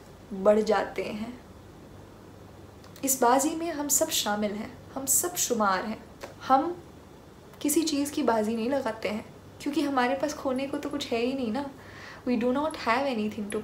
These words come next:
pawn or lose। उठो सब खाली हाथों को।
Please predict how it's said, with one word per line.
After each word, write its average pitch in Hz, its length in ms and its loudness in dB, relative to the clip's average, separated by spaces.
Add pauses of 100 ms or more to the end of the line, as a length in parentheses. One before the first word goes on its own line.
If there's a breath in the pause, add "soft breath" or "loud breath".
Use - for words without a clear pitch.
pawn 196 260 2
or 190 120 -2
lose। - 300 -4 (1700 loud breath)
उठो - 360 0
सब 330 240 0
खाली 254 460 4
हाथों 220 400 -2
को। - 240 -6